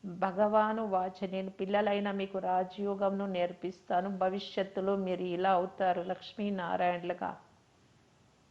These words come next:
రాజ్యమును పొందే చదువు మరెక్కడా లభించదు.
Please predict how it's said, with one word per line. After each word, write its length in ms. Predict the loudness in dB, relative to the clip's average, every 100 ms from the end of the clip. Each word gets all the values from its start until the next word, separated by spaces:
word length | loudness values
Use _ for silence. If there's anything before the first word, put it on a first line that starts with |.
| _ _ -6
రాజ్యమును 800 | 2 4 4 2 -2 -2 0 -2
పొందే 440 | -2 -2 0 0
చదువు 460 | -2 0 0 0 0
మరెక్కడా 580 | 2 2 2 0 0 2
లభించదు. 840 | 2 2 2 -4 -2 -2 -2